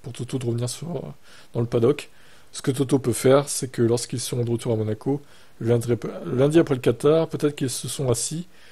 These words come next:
avec les deux, ou qu'il irait rendre visite à Lewis dans son appartement et s'asseoir avec George.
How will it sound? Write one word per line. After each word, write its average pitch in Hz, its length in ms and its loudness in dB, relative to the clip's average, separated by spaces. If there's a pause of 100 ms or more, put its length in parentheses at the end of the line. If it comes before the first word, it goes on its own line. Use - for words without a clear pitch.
(380)
avec 117 240 0
les 127 80 4
deux, 143 380 4 (340)
ou 131 60 -16
qu'il 135 160 0
irait 131 180 8
rendre 139 220 2
visite 127 340 -2
à 139 60 6
Lewis 123 280 4
dans 123 120 0
son 120 180 -2
appartement 127 400 0
et - 20 -2
s'asseoir 131 300 -4
avec 117 100 4
George. 107 300 0